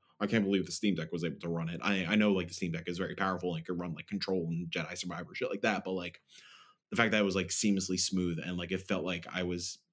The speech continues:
playing a cart-, like, I was playing Adventure Time, like I was playing Steven Universe or whatever it may be.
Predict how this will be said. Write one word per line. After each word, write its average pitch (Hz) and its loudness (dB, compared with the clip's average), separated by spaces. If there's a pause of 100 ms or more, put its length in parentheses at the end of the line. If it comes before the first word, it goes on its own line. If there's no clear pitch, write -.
playing 95 2 (420)
a 101 0
cart-, 101 0
like, 98 0
I 107 4
was 98 2
playing 95 2
Adventure 95 0
Time, 90 -2
like 85 -4
I 90 -2
was 85 -4
playing 87 -8
Steven 87 -2
Universe 90 -2
or 101 0
whatever 90 -2
it 90 -2
may 87 -2
be. 90 -2